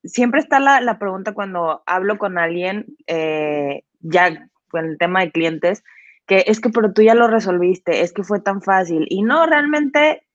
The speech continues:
atravesar todo este camino, porque lo que nos compartes, toda tu historia, pues realmente ha habido muchos, muchísimos momentos de incertidumbre.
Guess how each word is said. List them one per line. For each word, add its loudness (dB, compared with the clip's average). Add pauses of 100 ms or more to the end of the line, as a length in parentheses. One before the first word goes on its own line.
(100)
atravesar 2
todo 0
este -4
camino, -4 (380)
porque 2 (300)
lo 4
que 0
nos 0
compartes, 0
toda 2
tu -4
historia, -4
pues -6
realmente -2
ha 4
habido 2
muchos, -6 (200)
muchísimos -4
momentos -6
de -2
incertidumbre. -4